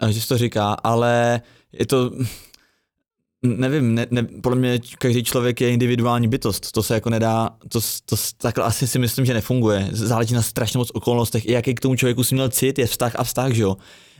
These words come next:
Ale všeobecně si, to si tak jako umím představit, že vlastně kluk, který zavolá kamarádům a jdou se, jdou to vlastně jakoby oslavit v uvozovkách.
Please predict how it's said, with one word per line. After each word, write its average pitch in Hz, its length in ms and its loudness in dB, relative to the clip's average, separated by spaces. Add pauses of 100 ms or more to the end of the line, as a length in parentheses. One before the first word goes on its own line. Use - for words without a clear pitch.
Ale 156 140 2
všeobecně 185 440 2
si, 196 100 -4 (160)
to 170 160 0
si 190 120 -2
tak 190 100 0
jako 180 180 0
umím 180 240 4
představit, 113 440 0
že 120 120 2
vlastně 123 380 0
kluk, 139 240 0
který 135 180 0
zavolá 131 240 2
kamarádům 123 500 2
a 107 40 0
jdou 127 140 2
se, 135 180 2
jdou 139 160 2
to 151 100 2
vlastně 151 280 2
jakoby 160 260 4
oslavit 156 560 0
v - 100 -12
uvozovkách. 110 600 2